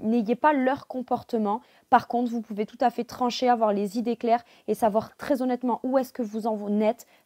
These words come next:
par rapport justement à ces trahisons et ces fuites et ces, et ces choses, euh, pas cool là, qui vous ont été faites. Sur ce deux de bâton, qu'est-ce qu'on nous dit ?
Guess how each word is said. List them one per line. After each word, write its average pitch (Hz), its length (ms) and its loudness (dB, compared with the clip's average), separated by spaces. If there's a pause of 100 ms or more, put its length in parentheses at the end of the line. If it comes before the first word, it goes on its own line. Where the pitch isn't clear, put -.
par 226 140 4
rapport 233 300 0
justement 226 440 -2
à 226 80 0
ces 214 160 -8
trahisons 226 600 -2
et 220 60 -2
ces 202 160 -6
fuites 233 480 -4
et 196 80 -4
ces, 190 480 -4 (380)
et 208 60 0
ces 202 140 -4
choses, 240 280 -2
euh, 196 180 0
pas 220 200 0
cool 233 200 -6
là, 185 80 2
qui - 160 -12
vous 190 200 -6
ont 208 80 -4
été 196 200 -8
faites. - 280 -12 (420)
Sur - 180 -8
ce 262 120 -2
deux 240 180 0
de 269 120 0
bâton, 220 360 0
qu'est-ce 247 220 -8
qu'on 269 140 -6
nous 247 140 -2
dit ? - 560 -14